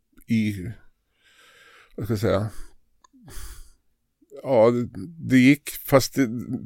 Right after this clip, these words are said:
det är nästan omöjligt att göra, att bara uttala orden, men, men jag gjorde det. Men jag kände också att jag hade jättebråttom hem för att hinna s-,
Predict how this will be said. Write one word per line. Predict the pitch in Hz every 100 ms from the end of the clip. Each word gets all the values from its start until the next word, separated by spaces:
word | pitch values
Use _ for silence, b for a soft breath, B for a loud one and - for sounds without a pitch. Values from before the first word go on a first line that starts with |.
| 110 101
det | 113
är |
nästan | 101 - 110 113
omöjligt | 110 104 98 101 104
att |
göra, | 107 95 98 - 110
att | -
bara | - 123 117 113
uttala | 123 107 - 127 127 92
orden, | 113 131 98 87 -
men, | - 113 110
men | - 104
jag | 104 113 - 120 -
gjorde | 101 107 120 113
det. | 117 _ B B B B B
Men | 117
jag | 113
kände | 127 120
också | 117 110 -
att | 110
jag | 104
hade | 107 104
jättebråttom | 101 - - 113 117 - 107
hem | 113 110 95 - - _ _ _ _ _ b b
för | -
att | 107 -
hinna | 110 104
s-, | 101 - - - _ _ - -